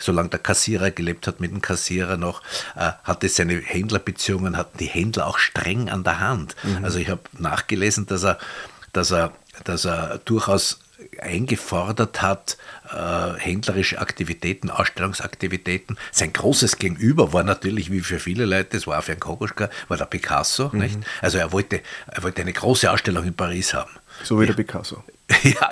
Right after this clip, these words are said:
Speaker 1: ja, und wollte, aber die war dann nicht so erfolgreich,
Speaker 2: Mhm.
Speaker 1: wie er es wollen hat,
Speaker 2: Mhm.
Speaker 1: nicht? Er wollte also,
Speaker 2: Mhm.
Speaker 1: er wollte also zeigen, äh, wie sehr er von sich überzeugt ist und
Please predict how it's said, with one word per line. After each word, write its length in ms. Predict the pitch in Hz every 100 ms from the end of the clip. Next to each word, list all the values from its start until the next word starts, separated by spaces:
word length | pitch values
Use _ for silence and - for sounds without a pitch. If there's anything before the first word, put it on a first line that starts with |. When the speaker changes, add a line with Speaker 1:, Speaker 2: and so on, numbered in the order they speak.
| -
Speaker 1:
ja, 160 | 127 - - -
und 220 | 120 98
wollte, 260 | 113 127 -
aber 140 | 104
die 140 | 123 123
war 100 | 123
dann 160 | 117
nicht 180 | 113 117
so 160 | 123 117
erfolgreich, 460 | 104 110 113 107
Speaker 2:
Mhm. 140 | 123 104
Speaker 1:
wie 40 |
er 40 |
es 100 | 95
wollen 220 | 85 85 73
hat, 100 | -
Speaker 2:
Mhm. 80 | 110
Speaker 1:
nicht? 180 | 107
Er 100 | 110 107
wollte 220 | 107 107
also, 200 | 104 107
Speaker 2:
Mhm. 140 | 104 107 -
Speaker 1:
er 120 | 98 95
wollte 380 | 110 113 101
also 240 | 95 95 95
zeigen, 600 | - 82 85 107 117 110 -
äh, 380 | - 185 190 190 180 170 85 85 - 85 101 92
wie 180 | 95 98
sehr 500 | - 92 101 123 -
er 240 | 92 101
von 200 | - 92
sich 240 | - 143 139
überzeugt 500 | 127 - 104 - -
ist 140 | 110
und 200 | 104 -